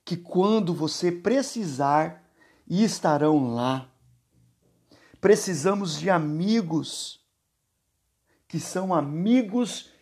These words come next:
de Deus. Ah, como é bom ter amigos! Como é bom ser amigos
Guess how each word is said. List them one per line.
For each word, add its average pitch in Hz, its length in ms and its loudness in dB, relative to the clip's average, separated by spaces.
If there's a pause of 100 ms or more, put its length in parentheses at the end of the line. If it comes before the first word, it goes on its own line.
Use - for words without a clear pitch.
(180)
de 151 220 -6
Deus. 165 920 0 (1160)
Ah, 147 480 -6 (580)
como 190 260 -2
é 180 60 -2
bom 160 360 -2
ter 175 200 -2
amigos! 139 1120 -6 (1200)
Como 208 240 0
é 196 60 -2
bom 185 560 0 (220)
ser 196 360 -6
amigos 185 1080 -4